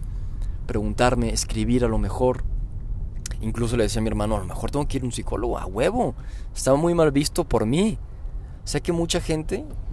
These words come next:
va al psicólogo, pues a lo mejor un psicólogo deportivo, que de pequeño fui a un psicólogo deportivo,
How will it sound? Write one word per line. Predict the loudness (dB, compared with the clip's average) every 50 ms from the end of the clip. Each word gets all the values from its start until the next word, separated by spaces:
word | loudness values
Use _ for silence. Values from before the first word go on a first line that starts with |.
| 0 2
va | 4 4
al | 4
psicólogo, | 2 -2 -2 -2 -2 0 0 0 0
pues | -2 -4 -4
a | -2
lo | -2 -2
mejor | -2 0 4 4 4 4
un | 4 0 -2
psicólogo | -2 2 4 4 6 6 6
deportivo, | 6 6 4 4 4 2 0 0 2
que | 4 4
de | 4 4 4
pequeño | 4 2 2 4 2 2 2 0
fui | 2 2 2 2
a | 2
un | 0
psicólogo | -2 -4 -4 -2 -2 -2 -2
deportivo, | -2 -2 -2 -4 -2 -2 0 -2 -2 -2